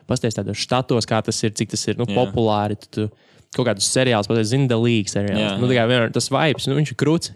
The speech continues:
Speaker 1: ka tev ir tāds, tas rivalry iekšējais, un tu vari, nu, tāds recent events pievilkt kaut kādiem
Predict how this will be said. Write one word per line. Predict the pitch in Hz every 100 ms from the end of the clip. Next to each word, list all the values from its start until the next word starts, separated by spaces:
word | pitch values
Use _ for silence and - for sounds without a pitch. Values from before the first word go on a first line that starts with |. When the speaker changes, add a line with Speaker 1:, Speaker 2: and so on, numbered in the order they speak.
| -
Speaker 1:
ka | 110
tev | 113 113
ir | 117
tāds, | 104 104
tas | - - -
rivalry | 117 127 117 107 107
iekšējais, | 117 - 98 101 110 -
un | 104
tu | 107
vari, | 107 101 - - 90
nu, | 117 113
tāds | 101 113
recent | 120 120 107
events | 113 123 113
pievilkt | - 117 107 104
kaut | 104
kādiem | 101 98 107